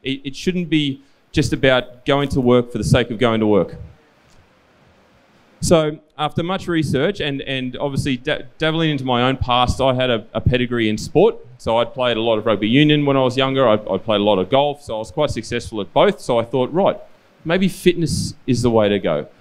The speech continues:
I need to make a change because I do not want to spend the next twenty years s-, having so much stress,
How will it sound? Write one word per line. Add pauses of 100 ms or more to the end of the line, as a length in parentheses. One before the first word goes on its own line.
(180)
I
need
to
make
a
change
because (260)
I
do
not
want
to
spend
the
next
twenty
years (540)
s-, (840)
having
so
much
stress,